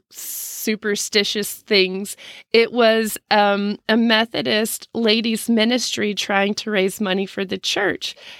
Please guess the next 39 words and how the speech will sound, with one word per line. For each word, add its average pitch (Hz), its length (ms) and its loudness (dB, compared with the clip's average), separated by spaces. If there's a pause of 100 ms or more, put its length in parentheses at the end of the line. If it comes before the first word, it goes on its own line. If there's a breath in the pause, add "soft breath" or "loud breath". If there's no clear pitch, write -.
(120)
And 233 160 4
so 240 300 2
they 247 140 2
started 240 480 0
a 277 60 -2
letter. 302 380 2
They 185 140 4
wrote 190 220 2
a 196 60 -2
letter 262 340 4
and 269 200 2
they 220 60 2
said, 208 220 -4
"Mail 233 360 0
in 240 140 -2
a 269 80 -6
dime, 220 600 2 (260 soft breath)
help 220 260 0
out 226 140 4
the 240 100 -2
church." 214 360 -2
And 220 120 0
then, 196 220 -2 (100)
you 208 180 2
know, 180 120 2
you 226 440 0
send 240 280 0
out 233 140 0
three 247 300 -2
letters 208 420 2
and 208 120 0
then 202 100 2
those 202 200 0
three 220 200 -2
people 214 380 -4
will 190 220 -4 (340 loud breath)
send 220 300 0
in 220 100 2
dimes. 202 420 2